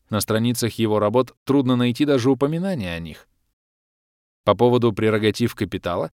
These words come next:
важности рынка и роли частного и общественного секторов экономики, опирающиеся на капиталистические институты, существует целый спектр мнений. Именно в этом спектре взглядов,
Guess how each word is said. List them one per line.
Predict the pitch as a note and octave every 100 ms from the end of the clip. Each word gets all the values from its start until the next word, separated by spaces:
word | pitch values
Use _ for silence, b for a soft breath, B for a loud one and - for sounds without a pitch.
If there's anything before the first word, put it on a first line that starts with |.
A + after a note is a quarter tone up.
| _
важности | A#2+ G3 F#3+ E3+ -
рынка | C#3+ C3+ D3 B2+ B2+
и | A#2 C3
роли | B2 B2 A2
частного | A#2+ A2 A#2 G2+
и | G2 -
общественного | A2+ - A#2 - G#2 G2+ F#2+
секторов | A2 - G2 F#2
экономики, | F#2 A#2+ G#3 E3+ - - _ _ _ _
опирающиеся | - G2+ A#2 A#2+ A2+ - G#2+ -
на | G#2+
капиталистические | G#2 A2 A2 A2+ A2+ - A2 G2 - G#2+ A2
институты, | B2 A#2+ - C#3 A2 - - _ _ _ _ -
существует | - G#2+ A#2 - G#3+ A#3+ -
целый | A#2+ C#3 D#3 F#3+
спектр | - - F#2+ - A2
мнений. | B2+ A#2 F2 C2 _ _ _ _ _ _ _ _
Именно | G#2 A#2 A#2 A#2 A#2+
в |
этом | B2 A#2+ G#2
спектре | - A#2 G#2+ G#2 G2+
взглядов, | F#2 F#2 A#2 A2 -